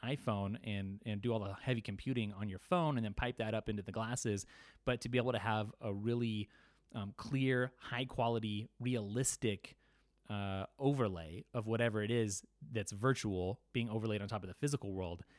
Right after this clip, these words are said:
it's just shaping up, in theory, to be so cool. People are not even gonna understand. I'm worried people are never gonna wanna take these off. I don't even personally wear glasses, but I,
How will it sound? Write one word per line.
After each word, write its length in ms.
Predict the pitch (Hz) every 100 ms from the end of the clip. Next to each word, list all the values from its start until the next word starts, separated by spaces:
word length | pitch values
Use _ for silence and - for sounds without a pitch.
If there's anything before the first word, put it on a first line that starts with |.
| - _ _ -
it's 220 | - -
just 440 | 120 147 135 - -
shaping 480 | - - 123 113 107
up, 260 | 98 87 -
in 140 | 123 110
theory, 300 | - 107 101
to 100 | 110
be 260 | 107 95 - - - _ _
so 460 | - - 208 196 -
cool. 480 | - 101 69 - - _
People 240 | - 170 160
are 80 |
not 220 | 127 123 127
even 180 | 113
gonna 120 | 113 95
understand. 360 | 95 - 90 -
I'm 220 | 131 240
worried 220 | 175 101 101
people 180 | 131
are 80 | 117
never 160 | 120 120
gonna 140 | 120
wanna 120 | 113
take 160 | 107 120
these 160 | 101 123
off. 200 | 104 - -
I 100 | 151
don't 200 | 202 170
even 240 | 151 127
personally 320 | 147 131 117
wear 180 | 104 143
glasses, 520 | 160 170 175 190 190 - - - -
but 120 | 139
I, 280 | 127 156